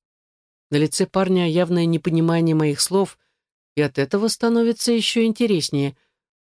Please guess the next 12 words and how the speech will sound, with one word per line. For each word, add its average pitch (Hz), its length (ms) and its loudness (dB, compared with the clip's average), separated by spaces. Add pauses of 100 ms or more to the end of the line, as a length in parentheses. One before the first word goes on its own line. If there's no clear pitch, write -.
(280)
Но 180 260 2
последующий 156 800 0
вопрос 262 440 -2
вводит 196 480 -2
меня 220 320 2 (300)
в 165 60 2
небольшой 180 500 0
ступор, 156 640 -2 (320)
и 131 60 -6
я 131 160 -2
понимаю, 175 460 0
что 160 240 -2